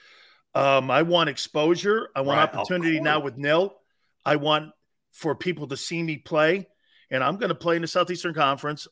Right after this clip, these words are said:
Speaker 1: The big, here's what I'm gonna do. I'm gonna play in the Big Ten, the Southeastern Conference. I might now because of what the Big Twelve is starting to look like a little bit.
Speaker 2: Mm-hmm. Mm-hmm.
Speaker 1: Outside of that, um, no, I, I, I have really no interest in Notre Dame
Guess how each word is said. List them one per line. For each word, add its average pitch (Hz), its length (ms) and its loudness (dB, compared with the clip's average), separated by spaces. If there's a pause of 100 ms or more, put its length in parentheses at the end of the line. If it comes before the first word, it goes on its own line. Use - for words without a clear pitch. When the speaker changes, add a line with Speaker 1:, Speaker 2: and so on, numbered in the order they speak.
Speaker 1:
The 131 140 -8
big, 165 300 0 (120)
here's 226 220 2
what 220 120 2
I'm 233 80 -2
gonna 220 200 0
do. 170 320 -2 (400)
I'm 170 80 2
gonna 196 120 0
play 196 260 -2
in 180 60 -4
the 156 60 -6
Big 160 300 -4
Ten, 196 320 4 (520)
the 123 80 -12
Southeastern 180 500 -2
Conference. 156 580 0 (400)
I 170 100 4
might 170 480 4
now 175 340 4
because 156 640 -4
of 117 120 -16
what 160 240 2
the 139 40 -12
Big 151 300 0
Twelve 165 240 0
is 170 80 -8
starting 175 300 -2
to 135 40 -8
look 151 280 -10
like 170 220 0
a 151 40 -12
little 147 260 -2
bit. 151 300 -4
Speaker 2:
Mm-hmm. 165 80 -14
Mm-hmm. - 560 -14
Speaker 1:
Outside 180 440 2
of 165 80 -4
that, 185 340 -2 (800)
um, 151 540 4 (760)
no, 160 140 -2
I, 226 460 4
I, 233 100 -2
I 185 120 0
have 208 200 0
really 190 220 0
no 196 160 0
interest 202 240 -10
in 196 60 -8
Notre 196 200 -2
Dame 208 300 -4